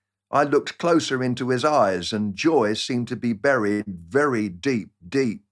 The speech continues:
deep, deep down in his heart. I've always pictured Jesus as being warm,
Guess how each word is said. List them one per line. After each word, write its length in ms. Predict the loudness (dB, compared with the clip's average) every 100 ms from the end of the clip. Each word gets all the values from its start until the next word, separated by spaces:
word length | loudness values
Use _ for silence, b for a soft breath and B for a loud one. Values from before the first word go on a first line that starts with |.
| -10
deep, 380 | -4 -2 -2 -8 _
deep 380 | -4 -4 -4 -10 _ _ _ -6
down 320 | 0 2 2
in 100 | 0
his 240 | 0 -2 -2
heart. 460 | 0 0 -2 -12 _ _ _ _ _ -20 B B
I've 160 | 0 2
always 300 | 2 2 0
pictured 380 | -2 -6 -6 -4
Jesus 440 | 0 0 0 -2
as 80 | -4
being 380 | -2 -2 0 2
warm, 380 | 2 2 0